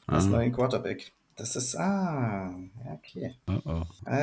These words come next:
Speaker 1: ja,
Speaker 2: Naja.
Speaker 1: gut, okay.
Speaker 2: Jetzt,
Speaker 1: Nein.
Speaker 2: jetzt steht's schon fest, jetzt kannst du nicht
Speaker 1: Jetzt
Speaker 2: mehr
Speaker 1: steht
Speaker 2: zurück.
Speaker 1: schon fest. Ja, ist natürlich blöd jetzt. Aber gut, genau. Das waren die drei Wetten. Jetzt schauen wir mal,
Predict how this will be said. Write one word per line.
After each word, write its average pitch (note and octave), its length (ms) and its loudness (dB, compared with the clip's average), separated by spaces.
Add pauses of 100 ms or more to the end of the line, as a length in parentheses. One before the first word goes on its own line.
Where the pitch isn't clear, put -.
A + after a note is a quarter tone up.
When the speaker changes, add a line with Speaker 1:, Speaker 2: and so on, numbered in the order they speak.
(100)
Speaker 1:
ja, D#3+ 40 2
Speaker 2:
Naja. - 240 4
Speaker 1:
gut, - 100 -2
okay. - 300 -4
Speaker 2:
Jetzt, A2 240 6
Speaker 1:
Nein. C#3+ 120 12
Speaker 2:
jetzt C3 80 4
steht's C3 200 10
schon A#2 140 6
fest, - 280 6
jetzt E2 160 2
kannst D#2+ 260 2
du - 40 2
nicht - 80 4
Speaker 1:
Jetzt - 240 4
Speaker 2:
mehr B2+ 80 2
Speaker 1:
steht B2+ 80 2
Speaker 2:
zurück. - 160 0
Speaker 1:
schon B2 140 4
fest. C3+ 180 6
Ja, B2 300 10
ist B2+ 160 4
natürlich B2 260 2
blöd - 220 -6
jetzt. - 200 -8 (140)
Aber B2 340 8
gut, F#2+ 220 -4
genau. - 400 4 (160)
Das C3+ 220 8
waren B2+ 120 8
die C3 120 4
drei B2+ 200 6
Wetten. A3 340 4 (120)
Jetzt B2+ 220 -2
schauen D3 160 8
wir D3 80 6
mal, C#3 400 2